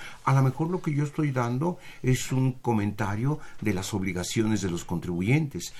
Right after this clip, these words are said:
¿Necesariamente es una planeación fiscal? No, salvo que te coloques en los supuestos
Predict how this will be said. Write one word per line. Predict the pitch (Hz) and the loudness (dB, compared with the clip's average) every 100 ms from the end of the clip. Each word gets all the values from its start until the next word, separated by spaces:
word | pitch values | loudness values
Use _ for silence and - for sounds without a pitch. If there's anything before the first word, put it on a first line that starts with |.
| - | -2
¿Necesariamente | 107 123 - 127 - 170 170 156 147 143 139 | 6 6 6 4 4 6 6 6 6 4 0
es | - | 0
una | 135 117 | 0 0
planeación | 113 107 101 101 120 | 0 0 0 0 0
fiscal? | 113 107 - 120 139 - - | 0 -2 0 0 -2 -10 -2
No, | 104 110 131 190 214 - - - | 4 8 8 6 4 -2 0 2
salvo | - - 95 87 87 | 2 2 2 2 0
que | 90 | -2
te | 87 | -2
coloques | - 87 101 107 135 - | -2 0 0 0 -2 -2
en | 92 | -4
los | 85 | -4
supuestos | - - 107 104 - 120 - | -8 -2 0 0 -2 -2 -2